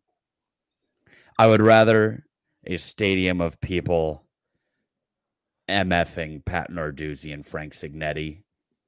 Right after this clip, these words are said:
you know, burning trash cans in the streets, throw, like, and throwing their season tickets in them,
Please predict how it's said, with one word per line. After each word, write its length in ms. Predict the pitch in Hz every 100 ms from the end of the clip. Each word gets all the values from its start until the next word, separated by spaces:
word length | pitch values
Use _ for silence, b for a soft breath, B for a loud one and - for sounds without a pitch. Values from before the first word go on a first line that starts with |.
| _ _ _ _ _ _ _ _ _ _ - _ _ _ - _
you 120 | 92
know, 180 | 73 73 _ _ _ _ _
burning 340 | 107 95 90 85
trash 420 | - 85 82 -
cans 420 | - 85 80 71
in 80 | 80
the 100 | 78
streets, 540 | - - 80 76 -
throw, 320 | - 92 85 85
like, 260 | - 80 71 80 -
and 340 | 78 78 -
throwing 520 | - 98 90 85 85
their 160 | 78 80
season 420 | - 87 73 78
tickets 400 | - 80 76 -
in 140 | 78
them, 320 | 76 73 69